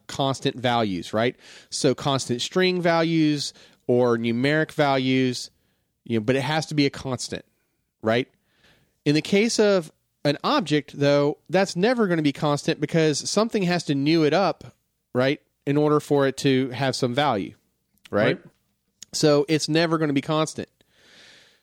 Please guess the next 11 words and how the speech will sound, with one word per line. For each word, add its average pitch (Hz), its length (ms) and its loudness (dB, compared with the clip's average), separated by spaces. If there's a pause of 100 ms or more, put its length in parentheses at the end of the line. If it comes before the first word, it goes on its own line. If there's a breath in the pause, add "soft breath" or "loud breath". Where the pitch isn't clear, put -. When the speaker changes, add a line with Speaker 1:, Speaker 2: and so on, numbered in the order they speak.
(140 soft breath)
Speaker 1:
So 175 580 2
you 170 160 2
can't 220 400 0
say 202 260 2
something 175 300 -2
like 156 340 0
test 202 320 0
cased 196 560 0 (160)
and 156 160 2
then, 156 520 0 (600)
um, 127 500 0